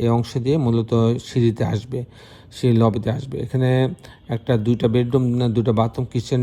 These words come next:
ড্রয়িং, ডাইনিং দিয়ে একটা ইউনিট করা হয়েছে, আর একটা, একটা বেডরুম দিয়ে একটা ইউনিট করা হয়েছে।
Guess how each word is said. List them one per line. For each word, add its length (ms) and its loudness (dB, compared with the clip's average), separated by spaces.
ড্রয়িং, 280 2
ডাইনিং 260 2
দিয়ে 100 0
একটা 120 0
ইউনিট 180 0
করা 200 0
হয়েছে, 260 0
আর 100 0
একটা, 300 -4
একটা 360 -4
বেডরুম 420 0
দিয়ে 120 2
একটা 140 -4
ইউনিট 200 -2
করা 180 -4
হয়েছে। 320 -6